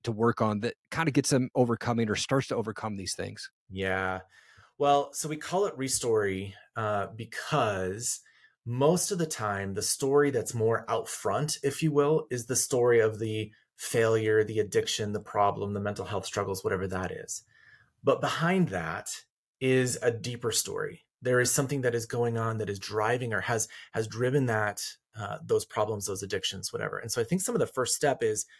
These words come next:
Speaker 2: recognizing where you are, but also recognizing that's not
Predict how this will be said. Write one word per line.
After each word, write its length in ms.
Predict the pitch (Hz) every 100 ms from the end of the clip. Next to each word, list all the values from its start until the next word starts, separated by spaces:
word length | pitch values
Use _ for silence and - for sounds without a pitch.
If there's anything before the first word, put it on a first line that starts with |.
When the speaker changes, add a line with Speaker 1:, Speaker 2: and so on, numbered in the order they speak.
| - - _ -
Speaker 2:
recognizing 800 | 120 139 160 185 147 131 123 110
where 140 | 110
you 240 | 110 104 92
are, 440 | 95 120 151 160 -
but 100 | 131
also 220 | 139 151
recognizing 800 | 131 127 127 120 117 113 120 110
that's 220 | 110 -
not 160 | 113